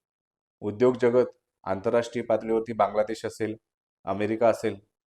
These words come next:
यांच्या स्तरावरती ज्या आंतरराष्ट्रीय पातळीवरती घडामोडी घडतील, त्यानुसार भविष्यात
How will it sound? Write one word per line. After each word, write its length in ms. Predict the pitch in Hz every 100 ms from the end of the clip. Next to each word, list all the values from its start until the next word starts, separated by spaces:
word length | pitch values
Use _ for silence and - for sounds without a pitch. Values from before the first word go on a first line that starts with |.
| _ 110
यांच्या 340 | 107 107 120
स्तरावरती 600 | - 113 110 110 113 95 - _ _ -
ज्या 180 | 110 117
आंतरराष्ट्रीय 460 | 110 113 110 120
पातळीवरती 420 | 113 110 113 107 113
घडामोडी 420 | 104 107 110 110
घडतील, 360 | 98 - 101 85 _ _ _ _ -
त्यानुसार 500 | 113 117 110 117 95
भविष्यात 500 | 101 107 110 117